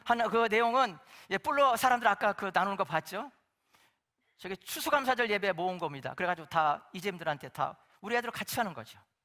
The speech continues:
그리고 그 헌금이 한국 교회도 많이 들어왔어요. 할렐루야. 한국의 미자리 교회, 농어촌 교회, 군인 교회,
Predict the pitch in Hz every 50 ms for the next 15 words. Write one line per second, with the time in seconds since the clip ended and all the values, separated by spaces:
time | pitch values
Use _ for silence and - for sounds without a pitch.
0 | _ _ _ _ _ _ _ _ _ _ _ _ _ _ _ _ _ - - 156
1 | 156 165 147 147 151 - _ _ _ _ _ - 180 151 185 170 160 156 147 143
2 | 139 _ _ _ - - 247 254 233 226 202 - - 156 139 156 123 120 117 117
3 | 104 - 120 113 110 117 - - - - 120 120 113 110 120 127 131 _ _ _
4 | _ _ _ _ _ _ _ _ _ _ _ _ _ _ _ _ _ _ _ _
5 | _ _ _ _ _ _ _ _ _ _ _ _ _ - - 202 196 208 208 190
6 | 165 214 190 220 196 202 196 - 202 202 208 190 185 196 214 214 - - 220 214
7 | 202 - - 208 208 202 190 180 - - - - - _ - - 254 269 262 247
8 | - 233 214 214 208 196 190